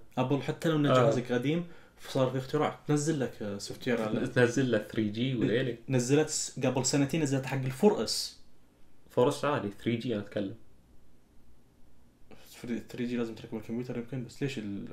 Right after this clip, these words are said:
Speaker 1: العادي الفور إس وينك وين مو-، موقف؟ على، تنزل على اي او اس تويلف.
Speaker 2: لا، لا، لا، آه، في، كان يعرف واحد صديقي الحين عنده فور إس.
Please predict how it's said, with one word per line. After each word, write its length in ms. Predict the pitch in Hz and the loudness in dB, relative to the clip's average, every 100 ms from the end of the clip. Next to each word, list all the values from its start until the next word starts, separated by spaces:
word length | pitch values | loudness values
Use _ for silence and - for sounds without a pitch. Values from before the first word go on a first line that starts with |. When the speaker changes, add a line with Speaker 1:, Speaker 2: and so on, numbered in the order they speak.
| - | -10
Speaker 1:
العادي 300 | - 104 98 | -4 -4 -4
الفور 380 | 92 - 127 123 | -10 -12 -6 -4
إس 340 | - - - - - - - - | -4 -10 -14 -20 -20 -20 -14 -2
وينك 300 | 123 117 - | 0 0 0
وين 140 | 117 | 0
مو-، 240 | 104 101 104 | 0 -2 -2
موقف؟ 300 | 104 92 - - - - - - _ - - - - - - - - - 120 | -4 -6 -12 -18 -20 -20 -18 -20 _ -18 -18 -20 -20 -20 -18 -18 -20 -10 -2
على، 260 | 113 - - - - | 0 -2 -8 -16 -2
تنزل 340 | 135 156 156 117 | 2 4 4 4
على 180 | 123 | 2
اي 100 | 127 | 2
او 60 | 135 | 0
اس 200 | 135 - | -4 -6
تويلف. 460 | - 135 117 - - - - - - 147 | -2 0 -2 -6 -18 -20 -20 -18 -8 2
Speaker 2:
لا، 200 | 208 160 | 6 6
لا، 260 | 131 101 | 4 2
لا، 280 | 104 104 113 | 2 -2 -4
آه، 720 | - - - - - - 127 | -6 -6 -8 -12 -14 -14 -14
في، 360 | - - 151 - - - - - - | -14 -8 -8 -8 -12 -18 -20 -20 -10
كان 160 | - 220 | 0 0
يعرف 300 | 233 175 175 | 0 -2 0
واحد 240 | 147 117 | 2 2
صديقي 300 | 120 117 107 | 0 0 0
الحين 180 | 117 117 | -2 -2
عنده 200 | 107 107 | -2 -2
فور 240 | 107 107 | 0 -2
إس. 220 | 131 - | -2 -8